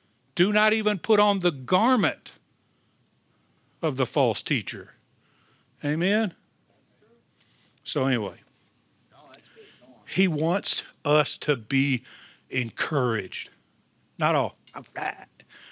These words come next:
but infused with courage. Because so many people want to stand against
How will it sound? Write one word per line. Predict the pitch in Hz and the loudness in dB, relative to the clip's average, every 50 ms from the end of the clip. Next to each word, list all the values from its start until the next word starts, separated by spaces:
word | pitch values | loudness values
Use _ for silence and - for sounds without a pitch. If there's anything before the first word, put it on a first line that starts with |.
| - _ _ _ _ | -20 _ _ _ _
but | 151 123 120 - | -4 -4 -2 -2
infused | - 123 110 101 - _ - 190 190 185 175 156 139 123 113 107 104 - - | -4 -6 -6 -8 -10 _ -6 -2 0 0 0 0 0 -2 -4 -4 -8 -10 -10
with | - 117 98 - - | -10 -10 -12 -10 -12
courage. | - - 151 147 123 113 98 85 - - - - - - _ _ _ _ _ _ _ _ _ _ _ _ _ _ _ _ _ _ _ _ _ _ _ _ _ _ _ _ _ _ _ _ | -6 -2 0 0 0 0 -2 -6 -10 -14 -18 -20 -20 -20 _ _ _ _ _ _ _ _ _ _ _ _ _ _ _ _ _ _ _ _ _ _ _ _ _ _ _ _ _ _ _ _
Because | - 113 - 120 107 - - | -8 -4 -2 -2 -2 -4 -2
so | - 170 165 | 0 0 0
many | 160 160 156 156 | 0 0 -2 -4
people | 139 - 143 139 117 120 120 113 107 | -4 -2 -4 -4 -4 -4 -4 -4 -4
want | 107 113 110 | -6 -6 -6
to | 107 - | -4 -4
stand | - - 123 113 104 107 | -4 -4 -4 -4 -4 -6
against | 101 92 98 107 101 98 - - - - | -6 -6 -6 -6 -6 -6 -8 -10 -12 -12